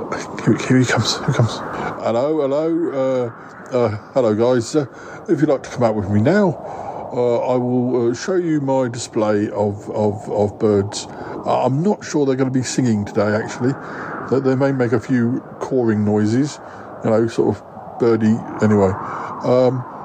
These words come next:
uh, but they, they're all dressed, I've got them all dressed up, and, uh, they'll do a little display for you. And, uh, yeah, yeah.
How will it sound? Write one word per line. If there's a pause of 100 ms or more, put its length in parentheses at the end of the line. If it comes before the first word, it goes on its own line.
(180)
uh,
but
they,
they're
all
dressed,
I've
got
them
all
dressed
up,
and,
uh, (380)
they'll
do
a
little
display
for
you. (480)
And,
uh,
yeah, (220)
yeah.